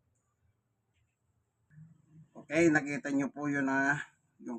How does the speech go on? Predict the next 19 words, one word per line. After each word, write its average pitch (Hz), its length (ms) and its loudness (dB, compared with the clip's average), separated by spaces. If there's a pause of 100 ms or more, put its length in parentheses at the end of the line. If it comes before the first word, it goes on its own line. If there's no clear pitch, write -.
pasit 131 400 -4
tsaka 117 320 -4
yung 113 80 -16
chocolate, 127 560 -6
ano? 143 160 -6 (2250)
Ang 180 320 2
Panginoon 160 480 8
Diyos 131 320 -2
ang 135 480 0
nagbibigay 131 640 0
ng 123 240 0
pagkain. 127 720 2 (1800)
Yan. 104 320 -10 (1400)
Gumagamit 151 640 0
lang 143 160 0
siya 139 240 -2
ng 139 80 0
mga 139 220 2 (100)
bagay-bagay. 127 880 0